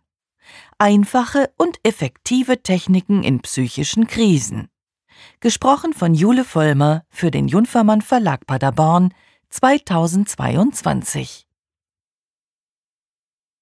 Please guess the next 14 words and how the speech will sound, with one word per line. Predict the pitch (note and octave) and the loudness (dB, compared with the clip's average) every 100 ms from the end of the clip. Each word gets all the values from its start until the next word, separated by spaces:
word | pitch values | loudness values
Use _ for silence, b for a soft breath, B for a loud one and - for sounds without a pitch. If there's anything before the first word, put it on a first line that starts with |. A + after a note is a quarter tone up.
| _ _ _ _ _ _ _ _ _ | _ _ _ _ _ _ _ _ _
Dahintreiben | F3 G3+ G#3 C4+ F4+ - G#3+ G#3 G#3 G#3+ G#3+ A3 - _ | 0 2 4 2 0 -4 -2 2 2 4 4 2 -2 _
oder | G3 C#3+ C#3+ | 0 2 2
auf | - A3 - | 2 0 0
Kurs | D4+ C#4+ - | 2 2 0
bleiben. | - C#3+ C3 B2 A2 G#2 - _ _ _ _ _ _ _ _ _ _ _ _ _ _ _ _ _ _ | -2 0 2 0 -4 -6 -10 _ _ _ _ _ _ _ _ _ _ _ _ _ _ _ _ _ _
Diese | F#3 B3+ D4+ E4+ | 0 2 2 0
Übung | - A#3 B3 A3 | 0 0 4 4
soll | E3+ F3+ G3 | 4 2 2
Ihnen | A3 G#3 E3+ | 4 4 4
veranschaulichen, | - B2 F3+ - B2+ B2+ B2 - D3 C#3+ | 0 0 0 0 -2 -2 -4 -2 0 0
wie | B2 A2 | -2 -4
es | A2+ | -6
sich | - A#2+ - | -10 -8 -2
anfühlt, | D#3+ F3+ - G3+ G#3 G3+ | 0 0 0 0 0 -2